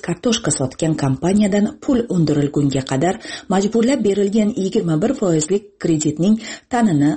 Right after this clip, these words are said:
hamda uning ustama foizini undirishni to'xtatib turishini bankdan so'ramoqda. Agrobankning Oqdaryo tuman filiali rahbari kredit fermerlarga majburlab berilganini rad etdi. Kreditni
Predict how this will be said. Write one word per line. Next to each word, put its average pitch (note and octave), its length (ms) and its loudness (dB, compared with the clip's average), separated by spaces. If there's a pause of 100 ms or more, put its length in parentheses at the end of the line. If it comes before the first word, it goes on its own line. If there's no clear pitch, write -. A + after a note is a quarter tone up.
(140)
hamda F3 400 0
uning A#3 320 2
ustama A#3 400 0
foizini F3+ 420 0 (100)
undirishni D#3 440 0 (100)
to'xtatib A3+ 500 -2
turishini D#3 440 0 (380)
bankdan A3+ 440 0
so'ramoqda. D3 500 0 (540)
Agrobankning A3 640 0 (100)
Oqdaryo G3+ 400 0
tuman F#3+ 340 0
filiali C#3 460 2
rahbari F3 380 0 (320)
kredit F3+ 380 0
fermerlarga E3 560 0 (100)
majburlab G3 520 0
berilganini D3 580 0 (240)
rad D#3 240 0
etdi. - 200 -6 (440)
Kreditni F3+ 400 0